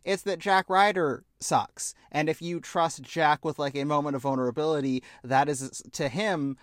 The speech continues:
a story that can then be told to, to make the world better because he believes in this ideal more than he believes in anything else in his immediate surroundings. And my thought was then, you take that, like, initial Spider-Man thing, that Daredevil thing, that, like, being a superhero comes at a personal cost,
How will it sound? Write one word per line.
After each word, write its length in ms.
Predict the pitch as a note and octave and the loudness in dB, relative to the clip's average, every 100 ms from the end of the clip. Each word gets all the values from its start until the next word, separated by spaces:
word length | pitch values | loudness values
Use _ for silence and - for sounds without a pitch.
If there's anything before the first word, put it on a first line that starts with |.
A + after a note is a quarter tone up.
| - - | -18 -6
a 140 | D3+ C#3+ | -4 -2
story 500 | - F#3 F#3+ F3+ D3+ | 0 2 4 4 2
that 200 | C#3 - | -2 -2
can 160 | C#3+ | 0
then 160 | C3+ B2+ | 2 0
be 160 | B2+ | 0
told 360 | B2 C3+ B2 A2+ | -4 -2 -2 -2
to, 100 | C#3 | -8
to 180 | - C#3+ | -10 -4
make 260 | B2+ B2 | -2 -4
the 80 | A#2+ | -4
world 340 | A#2 D#3 F#3 C#3 | -2 2 2 2
better 260 | C3 A#2+ | -2 -2
because 340 | A#2 A#2+ C3+ - | -4 -4 -6 -8
he 140 | E3 | -8
believes 440 | D3+ C3+ C3 C3+ C3 | -6 -2 -2 -2 -2
in 80 | |
this 180 | B2+ B2 | -2 -2
ideal 420 | B2+ A#2 C#3 C#3+ | -4 -4 -4 -2
more 200 | A#2+ A#2+ | 0 -2
than 100 | A#2 | -2
he 120 | B2 A#2+ | -4 -4
believes 360 | A#2+ A#2 A2 | -4 -6 -6
in 100 | A#2 | -6
anything 340 | A2+ A2+ A2+ A#2 | -6 -6 -4 -4
else 180 | B2 | -2
in 140 | B2 A2+ | -2 -6
his 140 | A2+ | -6
immediate 360 | A2+ A2+ A2+ - | -6 -6 -8 -10
surroundings. 520 | G#2+ C3 G3 D3+ A#2+ - - - | -4 0 0 0 -4 -8 -20 -12
And 200 | - B2+ | -4 -2
my 160 | A#2+ B2 | -2 -4
thought 420 | - F#3 A3 - | 2 8 8 8
was 200 | D3 A#2 | -2 -4
then, 380 | - G#2+ D#2 - _ _ _ _ _ | -6 -8 -8 -14 _ _ _ _ _
you 200 | C#3+ E3 | -6 -4
take 400 | - G#3 G#3+ D#3 | -2 -2 -2 -2
that, 360 | D3 D#3 E3 - | 2 4 4 2
like, 180 | C#3+ C#3 | -4 -2
initial 560 | C#3 C#3+ D#3 C#3+ C#3 - _ _ | -2 -2 0 0 -2 -6 _ _
Spider-Man 680 | - - D3+ D3 C3 A2+ G#2+ | -6 2 4 4 2 0 -6
thing, 280 | - G#2+ A2 | -12 -12 -8
that 200 | B2 B2 | -6 -6
Daredevil 580 | A2+ C#3 C#3+ B2 A2 F2+ | -2 0 0 0 -4 -8
thing, 280 | - G2+ A2 | -14 -14 -14
that, 180 | A#2+ A2 | -12 -10
like, 200 | A#2+ A#2+ - | -8 -8 -6
being 240 | C#3+ C#3 | -4 -4
a 40 | |
superhero 600 | B2 - B2+ B2+ A#2+ A#2 | -4 -6 -6 -6 -4 -4
comes 260 | - B2+ A#2+ | -4 -4 -4
at 60 | A#2+ | -6
a 40 | |
personal 360 | - B2 - A2+ | -6 -8 -6 -12
cost, 560 | - D#3+ D#3+ C#3 - | 0 4 4 2 -6